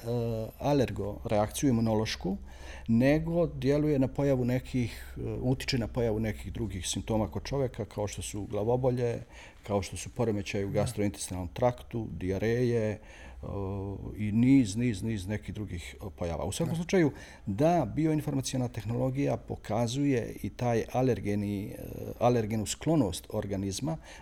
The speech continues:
Speaker 1: bilo da se radi o ovom što sam rekao, o alergijama klasičnim,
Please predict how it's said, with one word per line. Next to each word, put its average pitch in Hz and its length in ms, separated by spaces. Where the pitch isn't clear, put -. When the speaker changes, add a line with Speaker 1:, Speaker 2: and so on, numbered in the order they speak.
Speaker 1:
bilo 135 360
da 117 120
se - 140
radi 113 460
o 110 100
ovom 107 160
što 98 140
sam 104 180
rekao, 90 540
o - 140
alergijama 107 560
klasičnim, 127 600